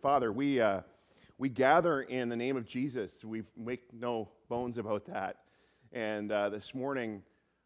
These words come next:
um, we've been singing about him and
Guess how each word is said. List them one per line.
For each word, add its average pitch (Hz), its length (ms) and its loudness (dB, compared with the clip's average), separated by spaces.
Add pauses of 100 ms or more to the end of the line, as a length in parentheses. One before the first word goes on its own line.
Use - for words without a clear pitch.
(140)
um, 101 440 -4
we've 120 160 -4
been 104 140 -4
singing 127 400 -4
about 98 320 0
him 107 480 -4
and 92 420 -8